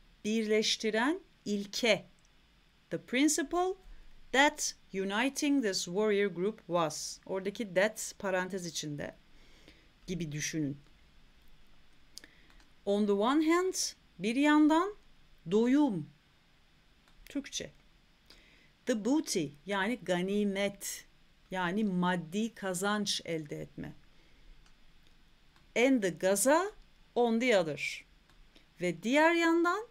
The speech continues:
gaza idi. The principle uniting this warrior group. Bu savaşçı grubunu birleştiren ilke. Bir yandan doyumdu,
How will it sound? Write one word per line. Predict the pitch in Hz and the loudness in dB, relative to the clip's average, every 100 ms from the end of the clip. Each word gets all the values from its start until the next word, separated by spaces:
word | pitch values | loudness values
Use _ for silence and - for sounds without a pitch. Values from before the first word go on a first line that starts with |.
| _ _ _ | _ _ _
gaza | 208 214 220 247 240 | 2 4 4 2 0
idi. | 202 143 151 - - _ - - - - - | -2 -6 -6 -8 -20 _ -20 -20 -20 -20 -6
The | 185 180 | -6 -2
principle | 262 285 269 214 269 320 277 208 | 2 4 4 0 0 -2 -2 -2
uniting | 220 247 254 - 196 | 0 0 0 -2 -4
this | 208 262 | -4 -4
warrior | - 208 214 190 233 | -4 0 0 0 0
group. | 202 180 185 180 - _ _ _ _ _ | -2 -2 -2 -4 -16 _ _ _ _ _
Bu | 214 311 | -2 0
savaşçı | - 233 226 233 - 285 | 0 0 0 -2 -2 -4
grubunu | 214 214 220 214 202 143 - _ - | -2 0 0 0 -2 -4 -10 _ -6
birleştiren | 196 208 202 208 - - 220 254 247 | 0 0 2 0 0 -2 0 0 -2
ilke. | - 165 147 156 135 _ _ _ - | -4 -6 -6 -10 -10 _ _ _ -2
Bir | 254 240 | 0 2
yandan | 202 180 170 160 147 139 | 2 0 0 0 -2 -4
doyumdu, | 156 190 269 285 294 311 | -2 2 4 4 2 -2